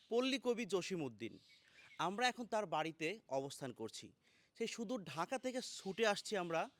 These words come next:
ফরিদপুর জেলা। দর্শক মণ্ডলী, তিনি যেখানে থাকতেন, তিনি যেখানে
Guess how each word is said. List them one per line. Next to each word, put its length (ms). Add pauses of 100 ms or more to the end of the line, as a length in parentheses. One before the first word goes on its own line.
(180)
ফরিদপুর 460
জেলা। 300 (580)
দর্শক 220
মণ্ডলী, 220
তিনি 200
যেখানে 340
থাকতেন, 640
তিনি 180
যেখানে 380